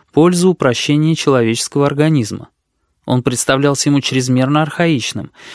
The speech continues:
и многие его функции казались бесполезными или повторяли друг друга. Вероятно, человеческому роду они были необходимы в иную пору его возраста,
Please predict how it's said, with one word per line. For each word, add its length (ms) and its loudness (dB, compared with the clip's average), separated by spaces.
и 80 0
многие 460 4
его 180 4
функции 520 0
казались 480 0
бесполезными 760 -2
или 300 0
повторяли 540 0
друг 260 -2
друга. 380 -2
Вероятно, 580 0
человеческому 680 2
роду 220 2
они 180 2
были 200 0
необходимы 640 0
в 80 2
иную 280 2
пору 260 2
его 260 2
возраста, 640 -2